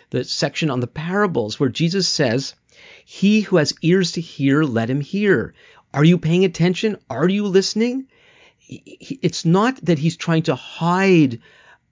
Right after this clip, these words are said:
w-, what he's saying from us and make it overly difficult, but at the same time, he's not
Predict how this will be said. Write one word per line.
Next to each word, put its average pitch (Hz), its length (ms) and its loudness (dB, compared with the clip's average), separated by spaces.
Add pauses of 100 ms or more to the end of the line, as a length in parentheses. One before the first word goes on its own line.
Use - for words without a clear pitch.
(120)
w-, 135 260 -6
what 147 160 0
he's 143 140 -2
saying 131 340 0
from 180 400 0
us 135 180 -2
and 123 100 0
make 165 200 2
it - 160 -4 (180)
overly 143 400 0
difficult, 185 720 -2 (220)
but 143 120 -8
at - 40 -20
the - 100 -14
same 254 440 -4
time, 120 420 -6 (180)
he's - 320 -10
not 175 400 -2